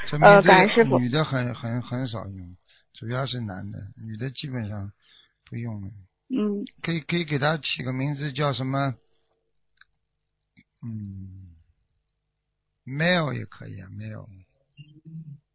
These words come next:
Speaker 1: M I A，
Speaker 2: 啊。
Speaker 1: Male 也可以。
Speaker 2: 哦，
Speaker 1: Mile，
Speaker 2: 好。
Speaker 1: Mile。
Speaker 2: Male，嗯。
Speaker 1: 嗯，好吧。
Speaker 2: 嗯，好的，
Speaker 1: 嗯。
Speaker 2: 嗯。弟子非常感恩师傅当时费心给弟子起名字。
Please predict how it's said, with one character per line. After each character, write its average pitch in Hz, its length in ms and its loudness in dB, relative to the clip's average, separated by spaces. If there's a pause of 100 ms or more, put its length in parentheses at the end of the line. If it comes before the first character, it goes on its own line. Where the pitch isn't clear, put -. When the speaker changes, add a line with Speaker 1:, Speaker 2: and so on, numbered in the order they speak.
(440)
Speaker 1:
M 139 380 -6
I 131 200 -4
A， - 0 -
Speaker 2:
啊。 220 120 6 (920)
Speaker 1:
Male 120 300 -6
也 - 200 -20 (120)
可 - 160 -18
以。 110 80 -18 (960)
Speaker 2:
哦， 214 60 8 (200)
Speaker 1:
Mile， 135 480 0
Speaker 2:
好。 190 180 10
Speaker 1:
Mile。 117 440 -10 (320)
Speaker 2:
Male， 208 320 0 (180)
嗯。 214 160 2 (460)
Speaker 1:
嗯， 123 60 -6 (500)
好 104 60 -12 (100)
吧。 107 180 -10 (720)
Speaker 2:
嗯， 220 180 2
好 262 200 8
的， 254 220 8 (360)
Speaker 1:
嗯。 214 180 2
Speaker 2:
嗯。 - 80 -6 (1200)
弟 262 140 8
子 220 240 8
非 240 180 10
常 214 400 10 (300)
感 180 220 10
恩 208 100 2
师 226 180 6
傅 208 100 4
当 214 200 8
时 220 100 2
费 214 240 6
心 220 140 2
给 202 120 6
弟 208 200 6
子 196 140 4
起 - 180 2
名 170 300 2
字。 170 220 8